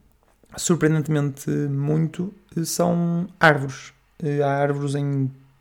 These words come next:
todo o lado, há parques gigantes do tamanho de cidades, eh, extremamente bem tratados e, eh, lá está, no meio de uma das maiores cidades do planeta, onde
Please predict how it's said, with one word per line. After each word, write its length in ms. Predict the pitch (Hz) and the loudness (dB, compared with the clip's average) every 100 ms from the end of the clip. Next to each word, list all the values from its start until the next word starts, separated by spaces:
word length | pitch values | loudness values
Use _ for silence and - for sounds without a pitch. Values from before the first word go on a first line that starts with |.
| - | -4
todo 220 | 147 139 | -2 0
o 40 | 143 | 2
lado, 240 | 147 151 | 4 4
há 60 | 143 | 4
parques 460 | 143 143 - - - - - - _ - | 4 2 -2 -14 -16 -20 -20 -20 _ -8
gigantes 760 | 131 143 139 143 143 135 - | -2 0 2 2 0 -4 -8
do 120 | - 139 | -10 -4
tamanho 420 | 147 143 139 135 | 0 0 0 -2
de 100 | 131 | -4
cidades, 600 | - 143 139 139 135 - - - - _ - | -4 0 0 0 -6 -14 -20 -20 -20 _ -6
eh, 280 | 143 139 139 139 - - | -2 -2 -2 -6 -12 -12
extremamente 540 | - - 156 156 151 147 | -10 0 2 2 0 0
bem 140 | 151 | 0
tratados 880 | 143 143 143 143 143 139 143 135 - - | 2 2 4 4 4 2 -4 -6 -10 -6
e, 320 | 160 143 143 | -2 0 0
eh, 300 | 139 139 143 - | 0 0 -4 -4
lá 160 | 156 | -4
está, 260 | 160 - 202 | 0 0 0
no 460 | 202 180 165 156 151 | -4 -6 -2 2 2
meio 580 | 151 156 160 156 151 214 | 2 0 0 -2 -4 -6
de 200 | 143 151 | -4 0
uma 120 | 156 | 2
das 140 | 151 | 2
maiores 300 | 156 151 156 | 2 2 0
cidades 420 | - 165 156 135 160 | 0 0 0 -2 -6
do 240 | 135 143 | -2 0
planeta, 520 | - 143 147 151 151 | 2 4 6 4 4
onde 340 | 139 135 135 | 0 2 2